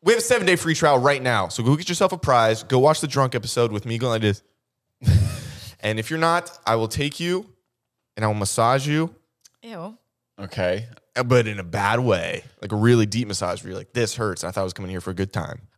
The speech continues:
Speaker 3: Actually, I, I saw a TikTok that, uh, a doctor was explaining that tequila, uh, out of al-, all the alcohols, is the, one of the best ones for you.
Speaker 2: And I'm a little allergic to tequila.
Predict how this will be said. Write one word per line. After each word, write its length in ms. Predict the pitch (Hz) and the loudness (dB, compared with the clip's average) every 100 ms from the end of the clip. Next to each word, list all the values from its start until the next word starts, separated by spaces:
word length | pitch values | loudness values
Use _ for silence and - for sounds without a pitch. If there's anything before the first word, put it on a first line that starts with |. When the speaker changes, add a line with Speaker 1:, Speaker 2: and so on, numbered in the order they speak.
| - | -6
Speaker 3:
Actually, 440 | 139 - 165 139 - | -4 -4 -2 -2 2
I, 180 | 113 113 | 2 2
I 60 | 110 | 0
saw 220 | - 139 | 0 -2
a 20 | |
TikTok 480 | 135 - - 101 104 | -2 -4 -2 -2 -2
that, 280 | 156 107 104 - | -4 -2 -2 -2
uh, 420 | 104 101 101 87 - _ 98 - - | 0 2 2 2 -2 _ -20 -20 -8
a 120 | - 95 | -4 0
doctor 320 | 101 113 107 | -2 -2 -6
was 120 | 101 | -4
explaining 460 | 92 - 101 98 120 | -2 0 0 -4 -4
that 160 | 85 | -8
tequila, 720 | - 101 - 113 110 90 80 95 _ _ _ | -10 -12 -6 -2 2 2 2 -4 _ _ _
uh, 100 | 98 - 104 | -6 -4 -2
out 120 | 98 | 0
of 120 | 92 - | -2 0
al-, 260 | 123 143 - | 2 2 2
all 200 | 117 139 | 4 4
the 80 | 123 | 4
alcohols, 540 | 90 95 90 92 90 - | 2 0 -4 -4 -4 -6
is 160 | 95 110 | -10 -12
the, 100 | - | -18
one 220 | - 98 | -12 -8
of 40 | 92 | -6
the 60 | |
best 240 | 87 85 - | -6 -6 -6
ones 240 | 90 - | -10 -10
for 220 | - 87 | -10 -10
you. 240 | 60 50 98 _ _ _ | -10 -14 -16 _ _ _
Speaker 2:
And 120 | 240 | -6
I'm 120 | 226 | -2
a 80 | 226 | -2
little 260 | 214 226 202 | -4 -4 -4
allergic 360 | 175 185 170 | -4 -6 -8
to 100 | - | -14
tequila. 520 | - 165 151 117 - | -16 -14 -14 -14 -16